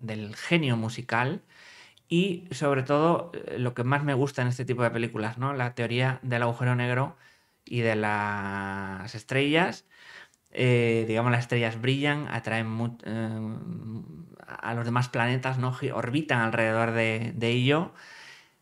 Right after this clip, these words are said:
Pero al final una gran figura, eh, no deja de ser un agujero negro. Es decir, engulle a todo y a todos los que pasan por su lado.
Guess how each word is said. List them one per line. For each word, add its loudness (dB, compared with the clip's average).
Pero 6
al 4
final 2
una 0
gran 2
figura, 0
eh, -6
no 0
deja -2
de 0
ser -6
un 0
agujero -2
negro. -4
Es -12
decir, -2
engulle 0
a -4
todo 2
y 2
a -2
todos 2
los -2
que -8
pasan -4
por -6
su -10
lado. -2